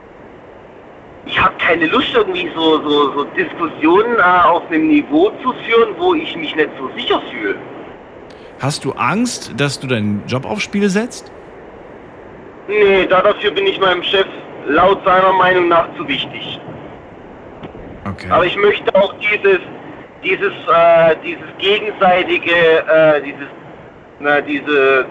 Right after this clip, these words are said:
Speaker 1: zwischenmenschliche Beziehung, die ich zu meinem Chef hab, die möchte ich halt aufgrund von irgendwelchen Diskussionen, die nicht sein müssen, möchte ich nicht so gern aufs Spiel setzen.
Speaker 2: Naja, aber trotzdem gebe ich deiner Frau insofern recht, dass ich sage, ähm, der Arbeitgeber sollte dich dennoch respektvoll behandeln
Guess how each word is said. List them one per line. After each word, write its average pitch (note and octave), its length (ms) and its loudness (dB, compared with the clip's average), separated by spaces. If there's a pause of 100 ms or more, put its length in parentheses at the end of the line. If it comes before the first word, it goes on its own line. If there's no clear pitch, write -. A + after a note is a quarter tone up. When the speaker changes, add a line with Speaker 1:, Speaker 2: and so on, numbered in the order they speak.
(140)
Speaker 1:
zwischenmenschliche G3+ 680 -4
Beziehung, A3+ 540 -6
die F#3 80 -10
ich E3 140 -12
zu F3 80 -12
meinem E3+ 200 0
Chef D#3+ 240 -2
hab, C3 160 0 (480)
die D3+ 80 2
möchte F3 320 0
ich F#3 160 -2
halt E3+ 120 2
aufgrund G#3 500 -2
von F3 160 0
irgendwelchen F3+ 1040 0
Diskussionen, E3+ 880 -2
die D#3+ 120 2
nicht C#3+ 180 2 (100)
sein C#3+ 260 2
müssen, A#3+ 540 0 (440)
möchte E3+ 300 -2
ich - 80 -6
nicht F3 200 0
so E3+ 80 -2
gern E3+ 180 2
aufs E3 160 2
Spiel F#3+ 280 0
setzen. - 420 -4 (960)
Speaker 2:
Naja, C3 340 0
aber A2+ 220 -2
trotzdem C3 640 -2
gebe A#2+ 180 0
ich A#2 60 0
deiner G#2+ 400 -2
Frau A2 320 -2
insofern A2+ 560 -2
recht, A2+ 380 -4
dass G#2+ 160 -4
ich G#2+ 160 -8
sage, G2+ 600 -2
ähm, F#2 340 -4
der F2+ 140 -4
Arbeitgeber G2 720 -4
sollte F#2 260 -4
dich F2 140 -6
dennoch F#2+ 340 -2
respektvoll G#2+ 680 -4
behandeln G#2 720 -2